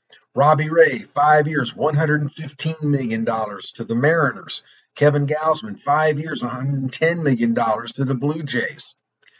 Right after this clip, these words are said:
I think this was a panic mode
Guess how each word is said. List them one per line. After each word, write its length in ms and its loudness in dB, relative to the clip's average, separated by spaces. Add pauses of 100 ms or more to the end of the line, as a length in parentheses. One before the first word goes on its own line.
(460)
I 140 6
think 280 0
this 220 -2
was 140 -2
a 40 4
panic 520 -2
mode 420 -4